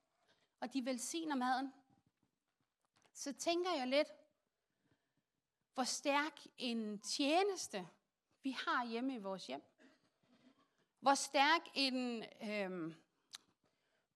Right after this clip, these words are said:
hvor stærk en påvirkning vi kan have på mennesker, der kommer i vores hjem. Hvad bruger vi tiden på,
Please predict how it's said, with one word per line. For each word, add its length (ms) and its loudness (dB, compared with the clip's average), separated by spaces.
hvor 80 -10
stærk 280 4
en 100 0
påvirkning 720 0
vi 60 -10
kan 140 -8
have 240 -6
på 100 -2
mennesker, 460 -2
der 140 -10
kommer 440 0
i 160 -6
vores 300 -8
hjem. 160 -8
Hvad 100 -2
bruger 240 4
vi 80 2
tiden 360 -2
på, 360 0